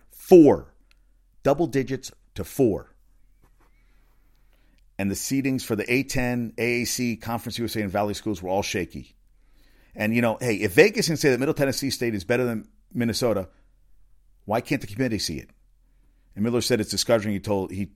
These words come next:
discouraging, he told Sport Illustrated ear-, earlier this week. He said, "They don't want to say they're pushing you out. In many ways, they are." And there's a bunch of reasons.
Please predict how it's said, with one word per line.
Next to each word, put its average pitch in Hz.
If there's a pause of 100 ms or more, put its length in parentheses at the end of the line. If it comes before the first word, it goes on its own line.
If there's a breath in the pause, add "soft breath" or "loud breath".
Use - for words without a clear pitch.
(100)
discouraging, 110
he 90
told 95
Sport 98
Illustrated 85
ear-, - (200)
earlier 95
this 82
week. 82
He 90
said, 90 (280 loud breath)
"They 101
don't 123
want 120
to 110
say 110
they're 95
pushing 110
you 101
out. 98
In 95
many 98
ways, 90
they 87
are." 80 (760 soft breath)
And 120
there's 120
a 131
bunch 151
of 127
reasons. 92